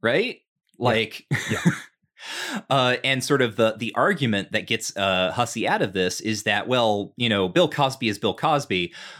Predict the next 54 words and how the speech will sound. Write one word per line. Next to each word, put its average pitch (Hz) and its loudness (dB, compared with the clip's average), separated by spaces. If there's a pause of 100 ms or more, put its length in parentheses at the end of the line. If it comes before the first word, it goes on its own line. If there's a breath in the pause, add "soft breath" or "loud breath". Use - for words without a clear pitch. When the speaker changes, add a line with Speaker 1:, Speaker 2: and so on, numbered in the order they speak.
Speaker 1:
Uh, 104 2
he 98 0
gets 147 -2
to 104 2
sort 107 -2
of, 98 2
I 104 2
guess, 101 -2
platonically 104 -2
exist 95 -2
on 101 0
his 92 -4
own 110 0
as 92 0
something 98 -2
outside 92 -2
the 85 -4
text. 135 -2 (340 loud breath)
Uh, 104 2
but 113 -2
the - -6
kids 196 0
are 117 4
the 101 -2
main 98 -2
characters. 92 -2
And 113 0
one 123 2
of 127 -2
the 117 -2
things 107 -6
that 98 -6
I 98 2
didn't 107 -4
mention 104 -4
about 92 -4
the 92 -8
Huss - -4
Nasty 131 -4
style 87 -2
that 87 -6
we 90 -8
get 90 -6
to - -12
see - -6
now 85 -6
is 85 -8
that - -4
the - -8
kids 180 0
don't 120 -2
have, 101 -2
uh, 92 2
well, 92 -4